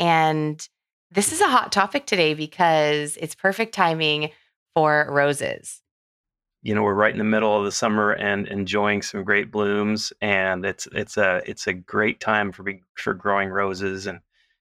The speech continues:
Speaker 2: cutting roses and bringing them into your house. And it's, it's all good.
Speaker 1: Oh, I'm so excited about it. So, um, before we dive into all that juiciness, I would love to have you introduce yourself a little bit.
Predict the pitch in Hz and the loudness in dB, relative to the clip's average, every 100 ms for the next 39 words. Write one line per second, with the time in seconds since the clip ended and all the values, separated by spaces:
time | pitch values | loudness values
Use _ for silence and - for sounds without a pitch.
0 | _ - 131 123 123 117 120 113 113 113 | _ 2 4 4 2 2 2 0 0 2
1 | 107 110 110 107 107 107 104 104 104 107 | 2 2 2 0 2 2 4 4 2 -2
2 | 107 95 92 - - - - 101 - 104 | -6 -6 -6 -8 -12 -14 -12 -12 -4 0
3 | 101 95 95 87 _ _ _ _ _ 180 | 0 0 -2 -4 _ _ _ _ _ 2
4 | 180 160 156 - 160 160 - 151 147 139 | 4 2 0 0 0 0 0 0 0 2
5 | 135 135 - - - 226 208 202 - - | 2 0 -4 -6 0 4 4 0 -4 -20
6 | _ - 208 190 165 175 - 170 185 220 | _ 0 2 4 0 -4 -4 0 2 0
7 | 302 208 160 156 151 - 147 143 143 143 | 0 2 2 2 -2 0 -2 2 2 2
8 | 151 - 143 135 139 135 135 - 165 170 | -2 -12 -12 -4 0 2 0 0 0 0
9 | 165 170 233 240 _ - - 190 175 165 | 2 2 2 -4 _ -12 -2 0 2 0
10 | 160 165 160 160 160 156 160 156 156 147 | 0 0 -2 -6 -6 -4 -2 -4 -6 -14
11 | 160 185 - - - - - - | -12 -10 -6 -6 -6 -8 -6 -6